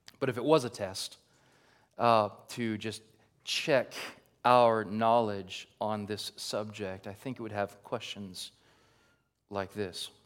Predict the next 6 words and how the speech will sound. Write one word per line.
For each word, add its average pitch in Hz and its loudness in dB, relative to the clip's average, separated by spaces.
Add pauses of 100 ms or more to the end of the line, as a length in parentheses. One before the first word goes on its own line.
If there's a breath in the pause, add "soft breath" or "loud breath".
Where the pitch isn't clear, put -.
(880)
Does 107 -10
your 117 -2
heart 113 0 (840)
delight 104 0
in 104 -10
God? 90 -12